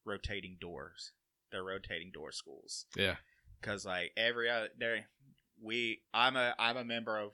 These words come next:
Speaker 1: of the A E M A, which is Athletic Equipment Managers Association. And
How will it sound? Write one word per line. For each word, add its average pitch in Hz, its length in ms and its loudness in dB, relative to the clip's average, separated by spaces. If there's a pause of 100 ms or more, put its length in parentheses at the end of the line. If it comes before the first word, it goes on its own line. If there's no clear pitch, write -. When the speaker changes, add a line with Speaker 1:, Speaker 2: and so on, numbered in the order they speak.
Speaker 1:
of 95 480 -4
the - 120 -4
A - 40 -2
E 101 280 -2
M 92 120 -4
A, 92 280 -2
which 90 340 -6
is 90 500 -6
Athletic 95 400 -4
Equipment 80 360 -12
Managers 67 440 -14
Association. - 720 -10 (880)
And 90 540 -2